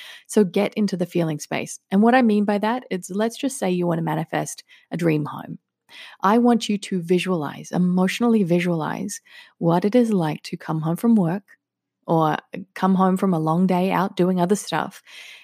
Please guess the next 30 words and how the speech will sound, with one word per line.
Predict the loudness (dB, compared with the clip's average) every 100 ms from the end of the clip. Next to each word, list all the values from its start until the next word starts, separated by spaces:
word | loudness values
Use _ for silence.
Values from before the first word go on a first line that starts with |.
| _ -2
and | 2 4
you | 2
come | 0 0 0
home | 0 0 0
to | 0
your | 0
loving | 0 0 -2
partner | -2 -4 -4 -6 -6 -2
in | -2
the |
kitchen. | -2 -6 -8 -10 -12 -16 _ _ _ _ _ _ _ _
There's | 0 0 -2
food | 2 4 4 2
cooking | -4 -2 -2
on | -4
the |
stove. | -6 -6 -4 -4 -6 -10 -20 _ _ _ _ _
That's | -4 -4 -6 -14 -10
the | -8
favorite | 0 2 4 2 -2
smell | 0 2 2 0
that | -2
you | -4
love | -4 -2 -2 -2 -4 -6 -6
when | -6
it | -6
comes | -6 -6 -6 -6
to | -6 -4
homemade | -6 -4 -2 -2 -4 -4
food. | -4 -4 -4